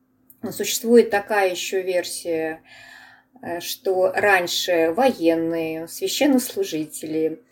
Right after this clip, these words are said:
актёры, они ж как бы денег не получали за свою работу, да?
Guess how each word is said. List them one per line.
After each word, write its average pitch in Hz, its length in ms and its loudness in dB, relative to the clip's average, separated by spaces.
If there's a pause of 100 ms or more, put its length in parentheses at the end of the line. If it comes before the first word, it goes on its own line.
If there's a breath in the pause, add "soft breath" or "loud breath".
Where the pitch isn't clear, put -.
(260 loud breath)
актёры, 160 920 0
они 185 180 -6
ж - 120 -12
как 185 160 -12
бы 202 80 4
денег 285 320 2
не 226 100 2
получали 311 580 8
за 190 120 0
свою 214 380 6
работу, 185 600 -2
да? 285 320 -4